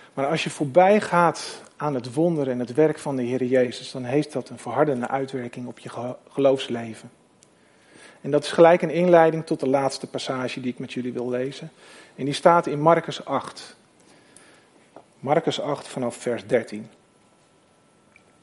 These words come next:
Ja, aan het begin van dit hoofdstuk, hoofdstuk acht,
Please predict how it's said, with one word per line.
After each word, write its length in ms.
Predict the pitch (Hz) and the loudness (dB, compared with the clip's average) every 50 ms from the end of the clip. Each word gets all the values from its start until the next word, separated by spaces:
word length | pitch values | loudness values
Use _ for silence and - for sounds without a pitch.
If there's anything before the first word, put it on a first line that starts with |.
| _ _ _ _ _ _ _ _ _ _ _ _ _ _ _ _ _ _ _ _ _ _ _ _ _ _ _ _ _ _ _ _ _ _ _ _ _ _ _ _ _ _ _ - - - _ _ - _ _ _ _ _ _ _ _ _ _ _ _ | _ _ _ _ _ _ _ _ _ _ _ _ _ _ _ _ _ _ _ _ _ _ _ _ _ _ _ _ _ _ _ _ _ _ _ _ _ _ _ _ _ _ _ -20 -20 -20 _ _ -20 _ _ _ _ _ _ _ _ _ _ _ _
Ja, 100 | - 123 | -12 -10
aan 40 | 107 | -8
het 100 | 110 113 | -8 -6
begin 340 | - - - 175 196 214 196 | -6 -2 2 4 4 4 6
van 180 | - 190 180 | 6 6 6
dit 120 | 170 156 - | 6 4 2
hoofdstuk, 800 | 123 135 165 180 180 - - - 214 220 214 - - - - - | 6 6 6 6 6 2 4 4 4 4 4 0 -8 -12 -14 -12
hoofdstuk 400 | - 143 135 127 - - 123 - - | -6 -4 -4 -4 -4 -8 -12 -10 -2
acht, 420 | - 151 165 - - - - - | 0 0 0 0 -2 -10 -18 -20